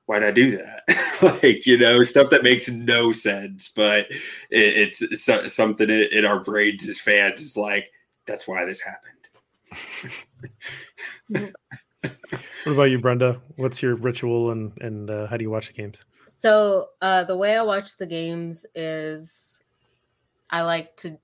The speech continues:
Speaker 3: just, like, me and my husband, or me, my husband, and my kid. And sometimes my kid, I have to kick him out 'cause he talks too much through the whole thing. And I'm like, "You go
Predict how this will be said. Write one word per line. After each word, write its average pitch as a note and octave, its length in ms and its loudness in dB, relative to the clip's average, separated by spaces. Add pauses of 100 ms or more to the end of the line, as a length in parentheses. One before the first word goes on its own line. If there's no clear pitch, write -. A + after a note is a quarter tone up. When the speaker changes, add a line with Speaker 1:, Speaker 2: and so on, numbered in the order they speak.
Speaker 3:
just, E3+ 320 -10 (720)
like, D#3 200 -12
me A3+ 600 -2
and E3+ 720 -6 (500)
my E3+ 100 -8
husband, D#3 440 -6
or D3 100 -12
me, D#3 160 -8
my D#3+ 120 -8
husband, D#3 300 -10
and D3+ 80 -10
my D3 120 -10
kid. D3+ 420 -8
And E3 100 -12
sometimes G#3 640 0
my E3+ 120 -6
kid, E3+ 260 -2
I - 20 -4
have D#3+ 120 -6
to - 60 -20
kick F3 200 -10
him E3+ 100 -6
out D#3+ 280 -2
'cause - 100 -20
he D#3 260 -14 (520)
talks D#3+ 380 -2
too F#3+ 100 -8
much E3 320 -8
through E3+ 160 -12
the E3+ 120 -6
whole D#3 220 -6
thing. D#3+ 280 -6
And D#3 100 -8
I'm C#3+ 160 -8
like, C#3+ 200 -8
"You D#3 160 -14 (200)
go A#3+ 280 2